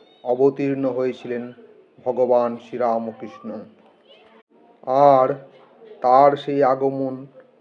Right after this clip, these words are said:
পূর্ণতা লাভ করেছিল পয়লা জানুয়ারি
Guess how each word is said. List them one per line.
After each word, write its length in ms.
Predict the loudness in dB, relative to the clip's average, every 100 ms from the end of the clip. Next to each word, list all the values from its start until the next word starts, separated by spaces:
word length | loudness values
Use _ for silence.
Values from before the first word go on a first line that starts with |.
| _
পূর্ণতা 480 | -8 -6 -4 -2 0
লাভ 340 | 2 2 0 -4
করেছিল 580 | -6 -6 -10 -12 -10 -12 _ _ _ _ 0
পয়লা 440 | 2 4 2 0
জানুয়ারি 600 | 0 -4 -4 -6 -6 -10